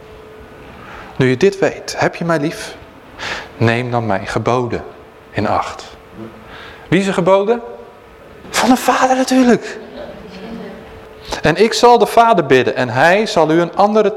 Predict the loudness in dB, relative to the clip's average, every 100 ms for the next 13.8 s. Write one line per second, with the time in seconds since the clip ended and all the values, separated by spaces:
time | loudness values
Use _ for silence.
0 | -4 2 4 4 2 -2 -2 0 -2 -2
1 | -4 -12 -16 -20 -20 -20 -20 -20 -20 -20
2 | -18 -14 -14 -16 -6 -2 -2 0 0 2
3 | 0 0 0 -2 -2 -2 -4 -2 0 0
4 | -2 -4 -4 -4 -2 -2 -4 -4 -4 -4
5 | -6 -14 -20 -6 -2 -2 -2 -4 -2 -4
6 | -4 -8 -8 -8 -8 -12 -16 -20 -20 -20
7 | -20 -20 -20 -20 -20 -20 -20 -20 -18 -18
8 | -16 -10 -8 -8 -2 4 6 6 2 0
9 | 0 0 -2 -2 -6 -14 -16 -16 -14 -4
10 | -2 0 -2 0 0 0 -4 -2 -4 -2
11 | -2 0 -2 -2 -4 -4 -2 -2 -2 -4
12 | -2 -2 -4 -8 -12 -18 -18 -16 -16 -16
13 | -12 -10 -8 -4 -4 -2 0 -2